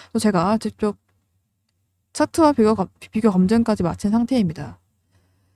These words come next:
이 자료는 제가 좀 어렵게 확보를 했지만 제 십만 구독 채널을 위해서 지금부터 여러분들과 함께 나아가도록 하겠는데요. 네, 저를 받는 방법은 간단합니다. 네, 구독자분들께 백 퍼센트 무료로 공유를 해드리고 있는데, 아, 나와 있는 제 개인 번호로 에이다라고 문자 보내주시면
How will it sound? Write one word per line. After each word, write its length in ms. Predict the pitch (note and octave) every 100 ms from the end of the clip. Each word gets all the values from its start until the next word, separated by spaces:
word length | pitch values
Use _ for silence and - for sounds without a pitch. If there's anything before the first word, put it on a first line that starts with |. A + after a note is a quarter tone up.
| _ B3
이 60 |
자료는 320 | B3 C4+ D4+
제가 160 | C4 B3+
좀 120 | A#3
어렵게 320 | F3+ A3+ C4
확보를 380 | C4 - D4 C4
했지만 480 | C#4 - F#3 A3 G3
제 120 | -
십만 260 | - D4 D#4+
구독 240 | D#4+ D#4
채널을 460 | D4+ D4 D4 C#4+ F3+
위해서 400 | A3 A#3 F3 -
지금부터 380 | - G#3 A3+ G#3
여러분들과 520 | F3+ G#3 G#3+ G#3 G#3
함께 220 | F#3+ F#3+
나아가도록 520 | D#3+ D3+ F#3+ G#3 G3 G3+
하겠는데요. 580 | G#3+ G#3 F3+ E3 G3+ - _ _ _ _ -
네, 100 | G#3
저를 180 | A3 A3
받는 300 | G#3+ A3+ C4
방법은 400 | C4 B3+ B3 A#3+
간단합니다. 760 | F#3+ G3 A3 A3+ G3 F3+ F#3+ - - - -
네, 60 | G#3
구독자분들께 720 | C4 C4+ D4+ D4+ D4 C4+ C#4
백 120 | A#3
퍼센트 360 | B3+ C4 C4 B3+
무료로 500 | A3+ B3 A3+ G3+ A#3+
공유를 300 | A#3 A#3 A#3
해드리고 320 | A3+ A3+ A#3+
있는데, 480 | G#3+ G3 G#3+ A#3+ A3 - - -
아, 200 | A3+ G3
나와 280 | F#3 A#3+
있는 160 | C#4+ C#4
제 140 | C4
개인 300 | B3 A3 A3
번호로 400 | A3+ A3 G#3+ G#3 -
에이다라고 460 | F#3+ A3+ A#3 A3+
문자 260 | G#3+ G#3+ G#3+
보내주시면 760 | G3+ G3+ G3+ G3+ F#3 G3 A3